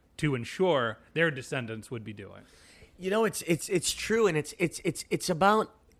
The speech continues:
Speaker 2: you know, so much even more than just the descendants. I mean, Lord and Lady Carnarvon have a,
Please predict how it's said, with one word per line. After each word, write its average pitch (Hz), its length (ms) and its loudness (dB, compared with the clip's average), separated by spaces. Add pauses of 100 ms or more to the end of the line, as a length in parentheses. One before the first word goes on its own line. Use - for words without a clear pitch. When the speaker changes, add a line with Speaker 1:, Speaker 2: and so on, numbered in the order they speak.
Speaker 2:
you 160 120 -4
know, 143 140 4
so 180 300 0
much 196 200 0
even 160 220 -2
more 147 260 4
than 147 200 0
just 139 240 -2
the 147 100 -4
descendants. 135 840 -4 (100)
I 131 80 -2
mean, 135 320 0
Lord 147 220 4
and 160 80 0
Lady 156 180 0
Carnarvon 135 480 -2
have 123 320 0
a, 113 320 0